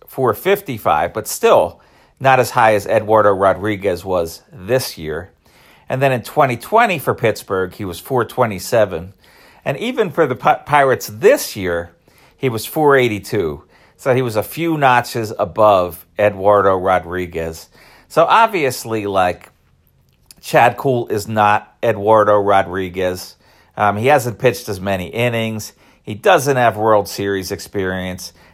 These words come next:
And he doesn't have the rubber arm that Eduardo Rodriguez has. But the fact that, the point is, if you're gonna sign somebody for five years who had a four seventy-five E R A last year,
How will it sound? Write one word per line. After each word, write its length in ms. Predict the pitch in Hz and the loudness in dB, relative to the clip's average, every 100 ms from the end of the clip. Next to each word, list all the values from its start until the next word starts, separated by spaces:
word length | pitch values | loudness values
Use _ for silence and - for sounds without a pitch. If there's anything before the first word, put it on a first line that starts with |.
| - | -8
And 80 | |
he 80 | 151 | 0
doesn't 220 | 160 165 | 2 4
have 160 | 156 135 | 2 2
the 80 | 117 | 2
rubber 420 | 101 117 113 110 | 4 4 4 2
arm 420 | 95 98 98 101 98 | 2 2 0 -4 -4
that 140 | 92 | -2
Eduardo 520 | 98 95 104 101 117 | -2 2 4 4 2
Rodriguez 720 | 107 101 92 95 95 98 95 | 4 4 2 -2 -4 -2 -4
has. 380 | - 95 95 95 _ - - _ | -2 0 -2 -4 _ -20 -20 _
But 140 | 143 | -4
the 60 | 139 | -2
fact 360 | 131 220 185 - | 2 4 4 -2
that, 140 | 147 | -8
the 100 | 139 | -6
point 340 | 120 262 262 151 | 2 4 4 0
is, 200 | 104 101 | -2 -4
if 120 | - | -6
you're 80 | 170 | -2
gonna 180 | 185 | -2
sign 280 | 127 143 131 | 0 2 0
somebody 340 | - 123 117 107 | 0 2 2 0
for 180 | - | -6
five 520 | 92 - 127 117 131 113 | -8 2 4 6 4 2
years 600 | 110 107 92 78 - - _ _ _ _ | -2 0 -2 -4 -12 -20 _ _ _ _
who 120 | 131 | -2
had 140 | 117 104 | 2 2
a 60 | |
four 260 | - 143 131 | 2 2 2
seventy-five 800 | - 139 120 110 120 104 92 - | 4 2 2 0 2 4 2 -2
E 160 | 107 | 0
R 240 | 98 92 90 | 4 4 2
A 100 | 87 | -2
last 380 | 85 80 - | -4 -6 -8
year, 260 | 85 82 85 | -8 -8 -10